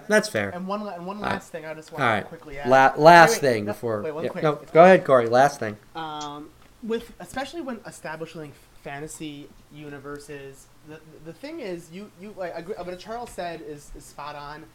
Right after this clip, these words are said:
Speaker 2: You need to do less is more. Like, you're, you're establishing cities, you're establishing different cultures, and you're, it's more, you, especially when you're, you're starting, s-, like, look at, like, Lord of the Rings. There's,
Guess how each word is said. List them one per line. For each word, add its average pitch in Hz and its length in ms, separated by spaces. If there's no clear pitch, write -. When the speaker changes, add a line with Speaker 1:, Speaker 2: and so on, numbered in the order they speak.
Speaker 2:
You 156 80
need 208 140
to 269 80
do 202 340
less 147 300
is 143 160
more. 131 500
Like, 131 260
you're, 160 320
you're 160 180
establishing 180 800
cities, 190 840
you're 156 160
establishing 151 840
different 185 340
cultures, 165 880
and 143 280
you're, 160 120
it's 170 200
more, 240 380
you, 208 100
especially 269 460
when 196 160
you're, 170 180
you're 151 140
starting, 156 520
s-, - 140
like, 151 260
look 220 200
at, - 120
like, 185 160
Lord 170 220
of 196 60
the 147 80
Rings. 123 400
There's, 247 320